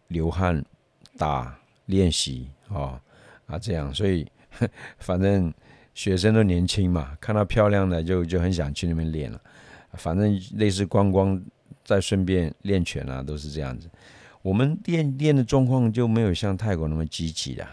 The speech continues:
总之就是早上跑跑步了吧，跑个一个小时左右，公园里面空气不错。台湾的话是这种环境是比较少啦，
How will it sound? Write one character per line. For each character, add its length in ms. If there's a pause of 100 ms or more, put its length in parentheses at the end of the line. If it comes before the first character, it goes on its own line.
(120)
总 160
之 120
就 100
是 420 (680)
早 180
上 260
跑 140
跑 160
步 260
了 140
吧， 180 (400)
跑 160
个 260
一 120
个 80
小 220
时 160
左 200
右， 180 (380)
公 180
园 160
里 80
面 300 (160)
空 200
气 140
不 100
错。 320 (920)
台 160
湾 140
的 100
话 220
是 300
这 120
种 200
环 240
境 320 (920)
是 720
比 120
较 180
少 340
啦， 200